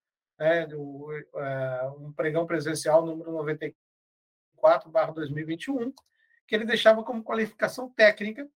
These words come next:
exatamente, ah, o item E, registro defin-, definitivo, né, definitivo, ou seja, com, com o certificado emitido, de propriedade em nome do licitante,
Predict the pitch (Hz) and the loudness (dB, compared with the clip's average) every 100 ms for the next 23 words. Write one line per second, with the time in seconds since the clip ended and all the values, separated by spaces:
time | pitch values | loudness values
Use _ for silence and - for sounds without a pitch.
0 | _ 175 214 240 220 165 156 - _ _ | _ 2 2 2 -6 -6 -8 -18 _ _
1 | _ 151 147 143 139 135 139 147 160 185 | _ -6 -6 -6 -8 -8 -8 -10 -8 -6
2 | 180 196 277 _ _ _ - 220 175 240 | -2 -4 -4 _ _ _ -2 -2 0 -6
3 | - 226 233 - 208 202 - 196 196 220 | -6 -8 -8 -6 -8 -8 -10 -6 -4 -2
4 | 214 202 - 196 226 339 - 165 175 151 | -6 -6 -6 -6 -6 -8 -6 -6 -6 -10
5 | 165 160 - 208 262 147 165 170 156 160 | -10 -10 -8 -8 -8 -6 -6 -4 -6 -6
6 | 156 151 - - 160 156 151 147 151 156 | -10 -10 -14 -10 -8 -6 -6 -8 -8 -8
7 | 147 - 151 151 170 202 190 202 262 _ | -8 2 2 2 -4 -6 -4 -4 -6 _
8 | _ _ _ _ _ _ _ 190 214 226 | _ _ _ _ _ _ _ -4 0 -2
9 | 226 208 180 208 220 220 220 202 208 254 | 0 2 8 6 6 -4 -4 0 2 2
10 | 240 214 233 208 262 320 - 277 - 208 | -2 -6 -4 -4 -2 -2 -4 -12 -4 -2
11 | 240 320 - | -2 -6 -16